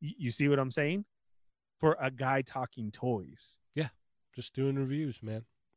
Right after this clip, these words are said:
Speaker 1: That would never, you what?
Speaker 2: Yeah.
Speaker 1: You get what I'm saying?
Speaker 2: Mm-hmm.
Speaker 1: Different times, and people enjoy that stuff now. And if Robo says it's cool,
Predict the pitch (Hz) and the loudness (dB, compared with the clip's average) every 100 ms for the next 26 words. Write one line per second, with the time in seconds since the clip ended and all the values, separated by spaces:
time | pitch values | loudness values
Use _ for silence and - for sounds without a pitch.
0 | - 135 127 120 139 143 139 127 120 110 | 0 4 4 2 2 4 4 4 4 0
1 | - _ _ _ _ - 139 110 113 185 | -6 _ _ _ _ -2 -2 2 4 2
2 | - - _ _ _ _ _ _ _ 123 | 0 -12 _ _ _ _ _ _ _ -4
3 | 123 131 160 151 139 127 143 170 165 _ | -2 2 4 6 4 0 0 -2 -6 _
4 | 135 117 165 180 143 143 165 165 127 113 | -14 -2 0 0 -2 -4 -4 -2 -4 -4
5 | 147 139 147 123 113 120 139 151 127 - | -4 -2 -2 -2 -2 2 4 4 0 -4
6 | 120 113 - 117 113 - - - 139 135 | -6 -6 -6 -6 -6 -10 -20 -2 2 2
7 | - 117 143 156 139 - 123 117 104 - | 2 4 4 6 4 2 -2 -4 -8 2
8 | 127 117 110 | 4 6 4